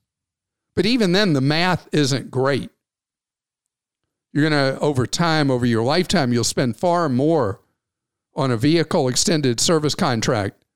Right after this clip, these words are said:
than you'll ever expend if you would have just paid for the repairs yourself. There are a lot of people who aren't good at having rainy day money, and you gotta have your car to get to work.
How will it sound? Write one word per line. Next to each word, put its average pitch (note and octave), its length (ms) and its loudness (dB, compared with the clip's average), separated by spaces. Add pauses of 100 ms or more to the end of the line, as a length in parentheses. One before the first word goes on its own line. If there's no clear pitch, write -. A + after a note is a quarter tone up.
(220)
than C3 140 -2
you'll C3+ 180 0
ever F#3 240 2
expend B2 720 -2 (240)
if C#3+ 100 -4
you C#3+ 140 0
would C#3+ 100 2
have C3 80 -2
just C3 260 -2
paid C#3+ 240 0
for B2+ 100 -4
the A2 100 -2
repairs G#2+ 480 -2
yourself. - 560 -6 (1120)
There C#3 120 0
are C3+ 40 2
a C3 40 0
lot C#3+ 200 0
of C#3 60 -4
people D#3 400 -2 (220)
who E3 160 0
aren't D3+ 240 -2
good C3 400 2 (320)
at C3 140 0
having C3+ 320 0
rainy C3 340 2
day A2+ 220 0
money, A2 420 0 (580)
and A2 80 -4
you A2+ 60 0
gotta B2 180 2
have A#2+ 120 -2
your A2 100 -2
car A#2+ 260 -2
to G#2+ 80 -4
get G#2 200 -4
to - 100 -8
work. G2 300 -4